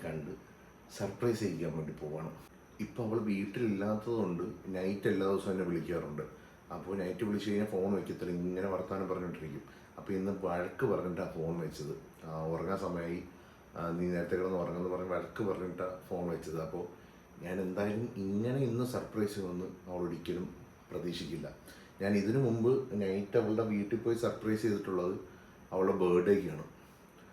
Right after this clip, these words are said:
അപ്പോൾ അതൊന്ന് ചെയ്ത് നോക്കാം. ഈ രാത്രി ഇങ്ങനത്തെ ഒരു കുന്തളിപ്പ് കാണിച്ച് അങ്ങോട്ട് ചെന്ന് കഴിഞ്ഞാൽ ചിലപ്പോൾ അവൾ ദേഷ്യപ്പെടാൻ സാധ്യതയുണ്ട്. അതുകൊണ്ട് അവളെ നൈസായിട്ടൊന്ന് സോപ്പിടാൻ വേണ്ടി ഞാൻ, ആ, സ്വിഗ്ഗി വഴി ഒരു ചോക്ലേറ്റ് ഓർഡർ ചെയ്തിട്ടുണ്ട്.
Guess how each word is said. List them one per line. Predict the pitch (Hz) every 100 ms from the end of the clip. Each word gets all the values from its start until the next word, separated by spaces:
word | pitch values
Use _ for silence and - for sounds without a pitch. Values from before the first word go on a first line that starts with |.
| - - - -
അപ്പോൾ | - 92
അതൊന്ന് | 90 87 95 104 - - - - - - - - - - - - - - - -
ചെയ്ത് | 92 90 85
നോക്കാം. | 80 - - - - - - - -
ഈ | 85 92
രാത്രി | 104 95 98 120
ഇങ്ങനത്തെ | 107 95 98 101
ഒരു | 117
കുന്തളിപ്പ് | 110 98 101 107 -
കാണിച്ച് | 110 101 101 - - - 120
അങ്ങോട്ട് | 101 98 101
ചെന്ന് | 110 101 104
കഴിഞ്ഞാൽ | 104 101
ചിലപ്പോൾ | 98 95 101 95
അവൾ |
ദേഷ്യപ്പെടാൻ | 98 87 101 - 95
സാധ്യതയുണ്ട്. | 82 78 78 71 67 - - - - -
അതുകൊണ്ട് | 82 85 85
അവളെ | 85
നൈസായിട്ടൊന്ന് | 90 80 82 - 101 101 104 107
സോപ്പിടാൻ | - 87 - 98 92
വേണ്ടി | 90 87
ഞാൻ, | 87 85 85 - - - - - -
ആ, | 82 82
സ്വിഗ്ഗി | 80 85 80 101
വഴി | 95 90
ഒരു | 87 85 85 78 - -
ചോക്ലേറ്റ് | 85 78 95 90 87
ഓർഡർ | 80 82
ചെയ്തിട്ടുണ്ട്. | 78 76 73 71